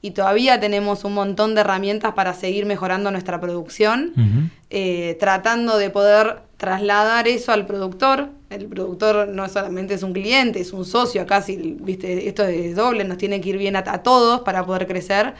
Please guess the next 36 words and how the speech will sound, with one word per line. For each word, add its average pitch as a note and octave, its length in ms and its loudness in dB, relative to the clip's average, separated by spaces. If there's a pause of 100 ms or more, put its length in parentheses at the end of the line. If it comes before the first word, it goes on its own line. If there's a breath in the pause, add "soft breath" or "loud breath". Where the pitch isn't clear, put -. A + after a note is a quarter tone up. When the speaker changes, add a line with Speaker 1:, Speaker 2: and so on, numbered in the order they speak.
(380 loud breath)
Speaker 1:
Entonces, G3+ 220 -6
bueno, G3 220 0
tratando G#3+ 500 4
de G3+ 220 4
dar G#3 220 8
una G3+ 200 2
semilla G#3+ 800 4
de F#3+ 100 -2
mejor F#3+ 300 0
calidad, A3 680 4
lista G#3 400 0
para F#3+ 160 0
usar, G3+ 420 4
con G3 160 -4
tratamiento F#3 480 0
profesional, G3+ 880 2
en F#3 180 -2
donde, F3 440 -2 (420 loud breath)
eh, E3 1040 -6
todo, A3 360 4
todo A3 340 2
lleva G#3 220 6
la G3 160 4
dosis G3+ 320 2
justa, A3 640 2
tratando G3+ 480 0
de G3 120 2
facilitar F#3+ 600 0
el F#3+ 120 -2
trabajo F#3 360 0
en F#3 80 -4
el F3 120 -6
campo, G3+ 760 2 (480 soft breath)
eh, E3 260 -4
bueno, D#3+ 260 -10
de, E3+ 240 -12